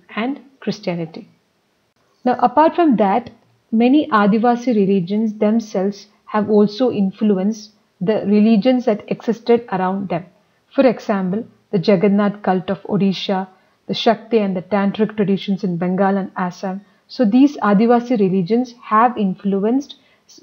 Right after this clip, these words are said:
some of the dominant religion that existed around them. And in the nineteenth century, a lot of Adivasis converted to Christianity, which has emerged as an important religion in the modern Adivasi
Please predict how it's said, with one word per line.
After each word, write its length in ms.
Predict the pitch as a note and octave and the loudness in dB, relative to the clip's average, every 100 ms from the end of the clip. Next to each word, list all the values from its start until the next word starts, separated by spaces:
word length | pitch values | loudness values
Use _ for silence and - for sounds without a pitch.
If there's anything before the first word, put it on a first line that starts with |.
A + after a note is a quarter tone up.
| - | -10
some 220 | - G#3 | 0 2
of 140 | G#3 F#3 | 2 2
the 100 | A#3 | 0
dominant 840 | G3 G#3+ A3 A#3 B3 C4+ C4+ - | 2 4 4 2 2 0 0 -4
religion 560 | G3 G3 G3+ E3 G#3+ A3+ | 0 2 2 0 -4 -2
that 200 | G3+ - | -4 -8
existed 460 | E3 G#3+ - B3 B3 | -10 -8 -4 -6 -4
around 360 | F#3 F3+ B3+ - - | -6 -6 -6 -10 -8
them. 200 | E3+ E3 _ _ _ _ _ _ | -8 -8 _ _ _ _ _ _
And 100 | B3 | 2
in 100 | C4 | 4
the 60 | C4 | 6
nineteenth 520 | A3 A3+ A3+ D4 D4+ | 4 4 4 4 4
century, 560 | B3+ G3+ F3+ G3+ C4 - | 2 0 0 -2 -2 -2
a 60 | |
lot 360 | G3 G3 G3+ G#3 | -2 0 -2 -2
of 100 | C4+ - | -4 -4
Adivasis 800 | F#3+ F3+ A#3 G3+ F3+ - A#3+ A#3+ | -4 0 0 -2 -6 -6 -6 -4
converted 580 | G3 F#3 F#3+ G3+ A3+ A#3 | -4 -2 -2 0 -2 -2
to 60 | |
Christianity, 720 | A#3 B3 A#3+ - F#3 F3 - - _ _ _ - | -4 -4 -4 -6 -6 -6 -10 -14 _ _ _ -4
which 180 | A3 | -2
has 220 | A#3 A3 A3+ | 0 -2 0
emerged 520 | G3+ G3+ A#3+ A3 G#3+ | 0 2 2 0 -2
as 260 | G3+ G3+ _ _ - | -4 -6 _ _ -8
an 120 | G#3 | -4
important 640 | G#3+ G#3 A3+ A3+ A#3+ B3 | 0 0 2 0 0 -2
religion 440 | F#3+ F#3+ F#3+ E3 G#3 | -2 -2 -2 -2 -4
in 120 | F3+ | -4
the 80 | F3+ | -6
modern 600 | F3+ F#3+ F3+ G#3+ G#3+ G#3+ | -4 -4 -2 -2 -4 -6
Adivasi 680 | F#3+ F3+ F#3+ F3 E3+ - C4+ | -6 -4 -4 -6 -10 -10 -10